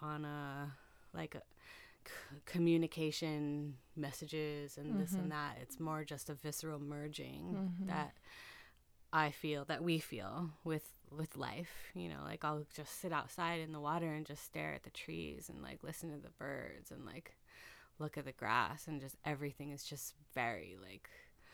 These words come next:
Speaker 1: very alive.
Speaker 2: Mm.
Speaker 1: And it's just been a process of, like,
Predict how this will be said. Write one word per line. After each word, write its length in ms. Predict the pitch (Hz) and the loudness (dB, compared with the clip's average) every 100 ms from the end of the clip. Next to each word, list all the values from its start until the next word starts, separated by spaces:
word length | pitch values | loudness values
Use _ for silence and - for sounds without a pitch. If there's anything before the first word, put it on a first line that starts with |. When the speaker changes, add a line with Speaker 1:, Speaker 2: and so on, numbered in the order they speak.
| - - - - | -18 -18 -20 0
Speaker 1:
very 220 | 175 170 131 | 6 8 8
alive. 720 | 143 135 113 - - 160 156 - - - | 4 0 -2 -4 -8 -8 -8 -10 -12 -2
Speaker 2:
Mm. 80 | 202 | 0
Speaker 1:
And 320 | 196 135 165 147 - - - - - - | 2 0 -2 -6 -12 -20 -20 -20 -18 -10
it's 400 | 147 - - - - - - - - - - - | -6 -4 -4 -6 -12 -20 -20 -20 -18 -20 -20 -10
just 340 | - 160 - - | 2 2 2 2
been 180 | 156 151 | 4 4
a 40 | |
process 500 | 143 139 147 147 139 | 6 6 6 4 -2
of, 200 | 139 139 | -4 -2
like, 440 | 135 127 - - | -4 -4 -6 -12